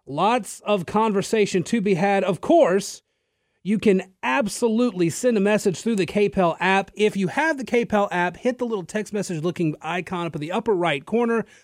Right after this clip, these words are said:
Select general message. You can message the show. I read those on the air. I respond to y'all on the air, off the air, et cetera. You can also call in, two three two fifteen forty-two. Now,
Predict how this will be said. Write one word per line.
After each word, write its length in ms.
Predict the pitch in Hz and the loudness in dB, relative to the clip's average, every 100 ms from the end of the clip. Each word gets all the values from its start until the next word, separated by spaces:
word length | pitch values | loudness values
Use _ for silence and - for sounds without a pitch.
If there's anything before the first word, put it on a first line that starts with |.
| _ | _
Select 380 | _ 208 202 170 | _ -4 -4 -2
general 360 | 131 226 269 226 | 2 2 2 0
message. 500 | 190 190 - 175 135 | 0 0 0 -2 -2
You 240 | 185 277 | -2 -2
can 300 | 240 208 170 | 0 0 2
message 420 | 196 214 220 175 | 0 0 -4 -10
the 120 | - 160 | -8 -8
show. 280 | - 190 | 0 0
I 60 | 180 | 2
read 260 | 151 170 151 | 0 -2 -2
those 220 | 143 139 | -4 -2
on 140 | 139 | -2
the 180 | 127 175 | -2 0
air. 200 | 196 185 | 0 -2
I 40 | |
respond 460 | 139 123 - 175 160 | -2 -8 -8 -6 -4
to 20 | |
y'all 160 | 139 131 | -4 -2
on 280 | 214 233 226 | 0 0 2
the 120 | 214 | 2
air, 320 | 208 214 208 _ _ _ _ | 2 0 -4 _ _ _ _
off 320 | - 185 202 - | -4 -2 -2 -4
the 160 | 202 | -2
air, 380 | 190 196 196 185 _ _ _ | 0 0 -2 -4 _ _ _
et 120 | 147 139 | -16 -12
cetera. 520 | - 151 127 101 - _ _ _ _ _ _ _ _ _ _ _ _ _ _ _ _ _ _ _ _ _ _ - | -2 -2 -2 -6 -12 _ _ _ _ _ _ _ _ _ _ _ _ _ _ _ _ _ _ _ _ _ _ -14
You 80 | |
can 80 | 139 | -8
also 240 | 151 - 220 | -6 -4 -2
call 200 | 208 147 | -2 -2
in, 140 | 110 | -6
two 140 | - 165 | -6 -4
three 140 | 151 | -4
two 180 | 143 131 | -6 -6
fifteen 320 | 156 143 147 | -6 -6 -6
forty-two. 480 | 135 127 123 123 120 _ _ _ _ _ _ - | -6 -10 -10 -14 -14 _ _ _ _ _ _ -6
Now, 420 | 170 202 127 - | -2 0 -2 -6